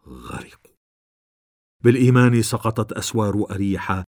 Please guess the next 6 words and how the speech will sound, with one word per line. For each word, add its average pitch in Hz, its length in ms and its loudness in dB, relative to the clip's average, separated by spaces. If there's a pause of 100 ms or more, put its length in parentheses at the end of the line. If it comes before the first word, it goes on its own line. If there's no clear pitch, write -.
بعدما 98 480 -4
طاف 92 360 -8
الشعب 90 500 -8
حولها 87 500 -6
سبعة 78 380 -12
أيام. - 520 -14